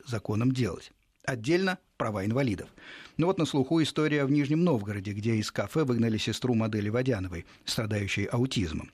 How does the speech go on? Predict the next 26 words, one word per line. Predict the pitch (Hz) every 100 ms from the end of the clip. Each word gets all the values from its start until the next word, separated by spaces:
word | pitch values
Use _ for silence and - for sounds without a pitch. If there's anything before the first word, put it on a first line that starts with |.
| _ -
Она | 190
не | 285 175
шумела, | - 131 156 165
никому | 143 165 202
не | 151
мешала, | 123 - 135 135 131
просто | 135 143 139
её | 131 131
вид, | 123 120 214 - - -
по | 123
мнению | 123 135 123 117
администрации, | 113 117 - 170 - 123
не | 110
способствовал | - 101 156 156 139 127
привлечению | 117 95 92 107 117
клиентов. | - 101 87 - - - _ _ _ - - - -
Интересно | - 131 160 208 226
в |
целом | - 220 214
узнать, | 185 208 220 - _ _ -
кого | 165 143 196
может | 180 175 190 185
не |
пускать | 170 151 - - 165 156
администрация | 135 131 127 - 131 131 135
заведения. | 143 151 123 101 80